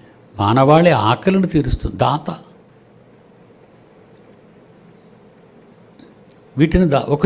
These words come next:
చెట్టు, అది పళ్ళు, పళ్ళిస్తుంది మానవాళికి. కనుక వీళ్ళ మనోభావాలలో, మన హైందవ సోదరుల మనోభావాలలో, వాటిని దేవతలుగా, దేవుళ్ళుగా వాళ్ళు, వాళ్ళ భావాలతో వాళ్ళు ఆలోచించగలుగుతున్నారంటే,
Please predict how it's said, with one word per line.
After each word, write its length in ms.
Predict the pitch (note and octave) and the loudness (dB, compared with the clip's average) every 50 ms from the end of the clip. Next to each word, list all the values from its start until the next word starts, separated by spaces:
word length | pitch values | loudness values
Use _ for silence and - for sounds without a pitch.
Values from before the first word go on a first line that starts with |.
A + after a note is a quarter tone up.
| - - | 0 2
చెట్టు, 340 | - F3 - - - G#3+ D#3+ - - - - - - - - - - - - - - - - - - - - - - | 2 0 0 0 0 0 0 0 -4 -12 -20 -20 -20 -20 -20 -20 -20 -20 -20 -20 -20 -20 -20 -20 -20 -20 -20 -20 -8
అది 220 | - - E3+ F3 G3 | -2 2 2 4 4
పళ్ళు, 400 | - - D3 D3+ F3 G#3 B3 A#3 F#3 D3+ A2 - - - - - - - - - | 4 4 4 6 6 6 6 6 4 2 0 -6 -12 -18 -20 -20 -20 -20 -2 2
పళ్ళిస్తుంది 580 | - D3+ D#3+ F#3+ A#3 A3 - - B3 A#3+ A3+ G#3+ | 4 4 6 6 4 2 2 4 6 6 6 6
మానవాళికి. 680 | F3 D#3 D3+ D#3+ F3+ F#3 F#3 F3 D#3 - - - - - - - - - - - - - - - - - | 6 4 2 2 2 2 2 0 -4 -8 -10 -14 -18 -18 -20 -20 -20 -20 -20 -20 -20 -20 -20 -20 -8 -2
కనుక 220 | - E3 G3 G3+ A3+ G#3 F#3+ G3 G3 F3 A#2+ G2+ | 0 0 2 2 2 4 4 4 2 2 0 2
వీళ్ళ 320 | A2 B2 C#3+ E3+ G3 A3 A3+ A3 | 4 6 6 6 6 6 6 6
మనోభావాలలో, 1200 | F#3 D3+ C#3 C3+ D3 D#3+ F#3+ G3+ F#3+ F3+ F3+ F3 G3 G3 G3 G3 F#3+ F#3+ F#3+ G3 F#3+ F#3+ G3 F#3+ E3 D3+ E3+ F3 - - - - | 6 6 4 6 6 6 6 6 6 6 6 8 8 8 8 6 6 6 6 4 6 6 6 6 6 6 4 2 0 -6 -10 -4
మన 160 | A2+ A#2+ A#2+ | -2 -2 -2
హైందవ 540 | G#2+ - B2+ C3+ D3 D#3 E3+ E3+ E3 E3 D#3+ | 0 0 0 0 2 4 6 6 6 6 4
సోదరుల 500 | D#3 - D#3+ D3+ D3+ D3+ D#3 D3+ D3+ D#3 | 2 2 2 0 2 2 2 2 2 2
మనోభావాలలో, 960 | D3+ D3+ D3 C#3+ D3 D3 D3 C#3 C#3 C#3 C#3 C#3 C3+ B2+ B2+ B2+ B2 B2 B2 A2+ A2+ - - - - - - - - - | 2 0 0 0 0 0 0 2 2 2 2 2 2 2 0 0 -2 -2 -4 -6 -6 -10 -14 -20 -20 -20 -20 -20 -12 -4
వాటిని 400 | G#2 A#2 D3 E3+ - G#3+ G3+ G3+ F3 | 2 4 4 6 6 6 6 6 6
దేవతలుగా, 680 | B2 B2 B2 C3+ E3 G3 G#3 G3+ G#3 G#3 F#3+ F3 F3+ F#3 | 6 6 8 8 8 6 6 6 6 6 6 6 6 6
దేవుళ్ళుగా 580 | D#3+ D3+ D#3+ E3+ F3+ G3 G3+ A3 A3 A3+ A3 G#3+ | 6 6 6 6 6 8 8 8 10 10 10 10
వాళ్ళు, 340 | G#3 G3+ F#3+ F3+ F3 E3+ D#3+ E3 F#3 F#3 D#3 C#3+ - - - - - - - - - - _ - | 8 8 6 6 6 4 4 2 0 -2 -4 -8 -10 -14 -20 -20 -20 -20 -20 -20 -20 -20 _ -2
వాళ్ళ 220 | A#2 C3 C#3+ D#3 | 2 4 4 4
భావాలతో 720 | C#3+ B2 A#2 A#2 D3 D3+ E3+ F#3 F#3 G3 G#3 A3+ A3 A3 G#3+ | 4 2 2 2 2 4 6 6 6 6 6 6 6 6 8
వాళ్ళు 200 | G#3 G3+ F#3+ F3 | 8 8 8 6
ఆలోచించగలుగుతున్నారంటే, 1300 | D3+ C#3+ D#3 F#3 G3 - G#3 F#3+ F3+ - F#3+ F#3 F3+ F3+ F3+ E3+ F3+ F3 F3 E3 D#3+ D3+ D#3 D3+ E3 | 6 4 4 2 2 0 -2 -4 -2 2 4 4 4 2 0 -2 0 0 2 2 2 0 0 0 0